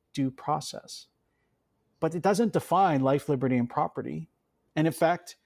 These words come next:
it says basically the government can take your life, right? The death penalty, it can take your life as long as the procedures were fair. Uh, equal protection really, I think,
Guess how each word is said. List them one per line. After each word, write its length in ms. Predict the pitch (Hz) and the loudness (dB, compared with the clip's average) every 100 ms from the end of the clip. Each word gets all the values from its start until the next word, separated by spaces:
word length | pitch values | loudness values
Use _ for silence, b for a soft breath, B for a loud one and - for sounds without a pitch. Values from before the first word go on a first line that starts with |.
| _ _ _ | _ _ _
it 120 | 160 | -4
says 280 | - 277 151 | 0 0 2
basically 400 | 147 120 131 131 | 0 2 0 2
the 80 | 127 | 4
government 320 | 151 175 165 | 2 2 -4
can 120 | 165 | -8
take 300 | - 165 190 | -4 -4 -2
your 140 | 160 156 | 0 4
life, 480 | 240 240 - - - | 4 2 -4 -14 -10
right? 180 | 143 | -6
The 80 | - | -6
death 280 | 131 180 - | -4 -4 -4
penalty, 340 | 156 139 131 | -4 -4 -4
it 80 | 127 | -6
can 80 | 151 | -2
take 140 | 208 | 0
your 100 | 208 | 2
life 180 | 220 233 | 2 2
as 120 | 156 | 0
long 160 | 160 190 | 0 2
as 80 | 139 | 0
the 80 | 151 | -2
procedures 580 | - - 214 202 156 | -4 -6 -8 -8 -8
were 80 | 160 | -8
fair. 480 | - - - - - _ _ _ _ _ _ _ _ | -6 -4 -2 -4 -12 _ _ _ _ _ _ _ _
Uh, 140 | 135 139 _ _ _ _ _ _ _ _ _ | -4 -4 _ _ _ _ _ _ _ _ _
equal 260 | - 202 202 | -6 -2 -2
protection 600 | - - - - 202 160 | -2 -2 -2 -2 -2 0
really, 340 | 131 202 233 | 0 0 2
I 140 | 156 156 | 2 0
think, 440 | - 135 - - | -2 -6 -6 -20